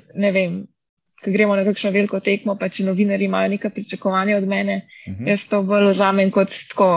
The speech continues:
Speaker 1: o, lej, ko zaupajo vame, tako, v dobrem smislu, no. Ne, da bi čutila nek pritisk, vsaj zaenkrat še ne, no.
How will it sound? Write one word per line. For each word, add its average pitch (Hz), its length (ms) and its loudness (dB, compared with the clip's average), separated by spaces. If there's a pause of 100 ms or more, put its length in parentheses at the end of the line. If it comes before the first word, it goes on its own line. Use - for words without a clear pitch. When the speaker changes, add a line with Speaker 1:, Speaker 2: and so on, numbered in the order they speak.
(920)
Speaker 1:
o, 190 160 2
lej, 220 180 4
ko 214 140 2
zaupajo 214 500 2
vame, 165 380 -8
tako, 180 320 -2
v 196 180 0
dobrem 202 320 2
smislu, 180 380 -8
no. 190 160 -4 (400)
Ne, 220 240 2
da 185 100 2
bi 185 140 2
čutila 196 320 -4
nek 185 180 -6
pritisk, 185 360 -4
vsaj 220 200 0
zaenkrat 190 440 -4
še 185 140 -10
ne, 175 160 -8
no. 175 140 -6